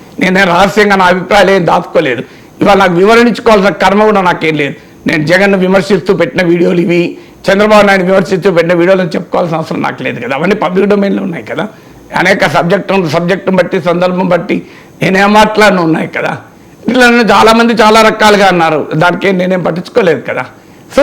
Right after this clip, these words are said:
ఫండమెంటల్ క్వశ్చన్ ఏంటి? నేను ఎక్కడన్నా అన్‌పార్లమెంటరీగా, అసభ్యంగా, అభ్యంతరకరంగా, వ్యక్తిగతంగా మాట్లాడానా? చంద్రబాబు నాయుడు పైన అసభ్యంగా మాట్లాడినప్పుడు నేను దాన్ని అంగీకరించానా?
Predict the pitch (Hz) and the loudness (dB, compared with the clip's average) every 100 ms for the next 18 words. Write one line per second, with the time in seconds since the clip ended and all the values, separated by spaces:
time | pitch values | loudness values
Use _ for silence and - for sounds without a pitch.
0 | 226 - 202 262 285 277 277 240 208 202 | 0 0 2 4 2 2 0 -2 -4 -4
1 | 190 147 135 - - - - 202 214 185 | -4 -2 -4 -6 -10 -6 -2 0 0 -2
2 | - 143 139 180 160 185 160 156 143 156 | -4 -4 -2 -2 -2 -2 -2 0 -2 -6
3 | 156 117 - - - - - - - - | -10 -12 -8 -8 -10 -18 -20 -20 -14 -6
4 | 156 247 202 165 127 120 - - - 135 | -2 0 0 0 -4 -6 -10 -14 -10 -8
5 | 147 214 202 180 147 135 127 120 139 - | -2 -2 0 -4 -4 -8 -8 -8 -8 -10
6 | - - - - 175 - 269 190 - 143 | -20 -20 -12 -4 -4 -2 0 0 0 -2
7 | 139 240 208 143 - 110 107 131 175 - | -2 0 0 -2 -6 -8 -4 -2 -2 -4
8 | - - - - - - 220 240 254 247 | -16 -20 -20 -20 -12 -2 2 4 4 4
9 | 226 202 196 180 160 156 139 202 180 175 | 4 2 2 0 -2 -2 -2 -4 -2 -2
10 | 156 156 139 135 - 139 123 - 226 233 | 0 0 -2 -4 -6 -8 -8 -4 0 0
11 | 220 277 - 156 165 226 - 156 180 190 | 0 -2 -2 0 2 0 -2 -2 -2 -2
12 | 151 131 - 117 | -4 -4 -6 -6